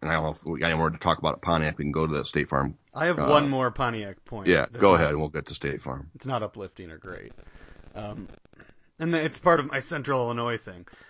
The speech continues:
Speaker 2: I used to go to Pontiac, and what I loved about it was it was, it felt like a mini state tournament. And it felt like I was watching different geographical matchups. And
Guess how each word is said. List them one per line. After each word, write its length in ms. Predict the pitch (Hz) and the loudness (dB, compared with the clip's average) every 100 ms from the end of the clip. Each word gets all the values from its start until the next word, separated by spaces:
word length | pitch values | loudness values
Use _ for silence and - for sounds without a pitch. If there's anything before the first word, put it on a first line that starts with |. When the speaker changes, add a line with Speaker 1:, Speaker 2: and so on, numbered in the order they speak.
| - | -8
Speaker 2:
I 100 | 151 | -4
used 200 | 202 - | -4 -4
to 80 | 190 | 0
go 80 | |
to 60 | 165 | 0
Pontiac, 600 | 202 156 151 139 123 123 | 4 2 4 2 2 0
and 100 | 135 | -2
what 100 | 131 | 0
I 60 | 127 | 4
loved 260 | 147 180 | 2 2
about 240 | 143 117 117 | 0 2 2
it 80 | |
was 160 | 120 120 | 0 -2
it 20 | |
was, 180 | 123 110 | -2 -4
it 80 | 113 | -4
felt 120 | 139 | -2
like 140 | 123 | -2
a 40 | 131 | -2
mini 280 | 113 113 107 | -4 -4 -6
state 280 | - 101 | -8 -10
tournament. 560 | - 92 85 - - - - _ _ _ _ _ _ _ | -10 -16 -16 -20 -20 -20 -20 _ _ _ _ _ _ _
And 640 | 117 120 113 110 104 95 - _ _ _ | -6 -2 -2 -4 -10 -14 -20 _ _ _
it 100 | 127 | -4
felt 200 | 147 131 | 0 2
like 140 | 127 | 4
I 80 | 131 | 2
was 100 | 123 | 2
watching 400 | 131 127 127 110 | 2 0 -2 -6
different 360 | 110 135 139 117 | -2 0 0 -2
geographical 680 | 120 117 117 113 - 127 | -4 -2 0 0 -2 -6
matchups. 720 | 123 151 147 - - - - - _ _ _ _ _ _ _ _ - | -2 -2 -2 -6 -16 -20 -20 -20 _ _ _ _ _ _ _ _ -10
And 320 | 131 127 | -6 -6